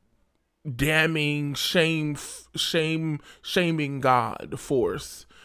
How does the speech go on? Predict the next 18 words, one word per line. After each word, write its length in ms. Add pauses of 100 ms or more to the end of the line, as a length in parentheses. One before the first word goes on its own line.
(140)
that 320
often 460
comes 640
with, 560 (340)
uh, 760 (1500)
Christian, 920 (640)
uh, 220
fundamentalism, 840 (400)
right? 340
And 100
so 200
that's 360
where 680 (380)
we 480
are 440
shifting 640
our 260
view 600